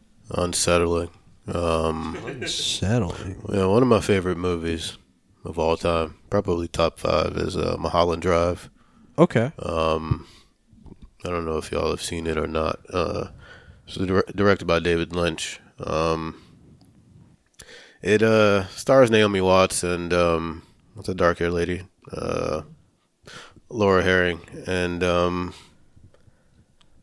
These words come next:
Speaker 1: Laura Herring's character, uh, Rita, she is, uh, she gets into a car accident and she sort of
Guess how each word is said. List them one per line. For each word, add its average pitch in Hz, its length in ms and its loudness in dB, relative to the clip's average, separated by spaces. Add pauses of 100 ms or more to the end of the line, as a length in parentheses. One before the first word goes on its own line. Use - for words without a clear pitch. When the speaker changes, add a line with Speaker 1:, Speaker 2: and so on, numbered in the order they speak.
(180)
Speaker 1:
Laura 110 220 6
Herring's 98 280 4
character, 85 520 0 (160)
uh, 82 500 0 (120)
Rita, 87 340 2
she 101 420 0
is, 87 380 0
uh, 85 380 2 (2250)
she 113 380 2
gets 110 240 2
into 101 160 0
a 92 40 0
car 101 200 4
accident 90 480 -2
and 87 200 -4
she 87 440 -4
sort 92 260 0
of 87 200 -4